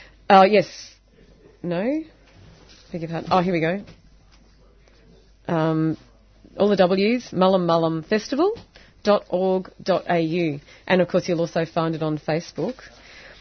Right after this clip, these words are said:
So today's walk is at eight, th-, there's a walk at eight thirty, followed by walks at nine A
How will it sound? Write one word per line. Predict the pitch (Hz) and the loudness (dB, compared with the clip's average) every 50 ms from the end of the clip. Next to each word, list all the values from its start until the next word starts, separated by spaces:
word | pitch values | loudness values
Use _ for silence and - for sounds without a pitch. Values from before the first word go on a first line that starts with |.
| - - - - - - - - - - | -20 -20 -20 -20 -20 -20 -20 -20 -20 -8
So | - - 202 196 190 190 | 0 4 4 6 6 4
today's | 190 - 214 226 240 247 233 - | 2 0 2 2 4 2 2 0
walk | 196 202 196 196 - - - | -2 -2 -2 -2 -4 -4 -4
is | 190 180 | -2 -2
at | 180 151 | 0 0
eight, | 147 - - - | -2 -2 -4 -8
th-, | - - | -10 -8
there's | 175 185 180 175 | -4 -4 -4 -2
a | |
walk | 190 208 202 | -2 -2 -2
at | 202 | 0
eight | 180 175 - | 0 -2 0
thirty, | - 247 254 269 262 - 269 262 262 262 262 269 - - - - | 2 2 2 2 2 0 -2 0 0 0 -2 -4 -6 -8 -8 -4
followed | 226 208 202 208 202 202 196 202 185 - - | -2 0 2 2 2 0 0 -2 -6 -8 -6
by | - 165 156 160 196 254 339 392 427 415 - - - _ _ - - - - - - - - - - - - - - - - - - _ _ _ _ _ _ _ _ _ _ _ _ _ _ _ - | -4 -2 -2 -2 -2 -2 -4 -4 -6 -8 -14 -20 -20 _ _ -20 -20 -20 -20 -20 -20 -20 -20 -20 -20 -20 -20 -20 -20 -20 -20 -20 -20 _ _ _ _ _ _ _ _ _ _ _ _ _ _ _ -8
walks | 202 202 214 214 214 214 - - - - | 0 2 4 4 2 2 -4 -12 -6 -2
at | - 160 - - | 0 0 0 0
nine | 185 202 214 220 233 240 240 233 | -2 0 2 2 2 2 2 2
A | 226 226 220 220 214 | 0 0 0 -2 -2